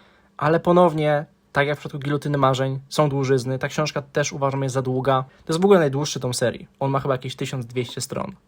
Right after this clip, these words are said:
Więc uważam, że to jest najbardziej sinusoidalna książka w całej serii. To znaczy, jak coś jest dobre w tej książce, to jest naprawdę bardzo dobre. Ale jak coś się dłuży i coś jest nudne, to się bardzo dłuży i jest bardzo nudne. I wydaje mi się, że to jest taka książka, która może w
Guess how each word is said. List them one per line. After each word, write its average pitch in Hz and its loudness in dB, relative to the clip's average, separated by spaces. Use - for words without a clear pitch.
Więc 170 -8
uważam, 202 0
że 190 -6
to 196 -2
jest 175 -4
najbardziej 165 -4
sinusoidalna 151 -2
książka 131 -6
w - -16
całej 120 -2
serii. 113 -8
To - -20
znaczy, 139 -4
jak 139 0
coś - -4
jest - -6
dobre 156 2
w - -20
tej 123 -6
książce, - -6
to - -8
jest 120 -6
naprawdę 117 0
bardzo 120 -8
dobre. 107 -12
Ale 143 2
jak 147 0
coś 170 -2
się - 0
dłuży 175 2
i 156 2
coś 143 -6
jest 135 -4
nudne, 147 -2
to 156 -10
się 147 -6
bardzo 139 2
dłuży 120 -4
i - -6
jest 117 -6
bardzo 117 -2
nudne. 110 -8
I 175 4
wydaje 233 6
mi 233 -4
się, 220 2
że 202 -2
to 202 0
jest 190 -4
taka 202 2
książka, 196 2
która 180 4
może 165 4
w - -14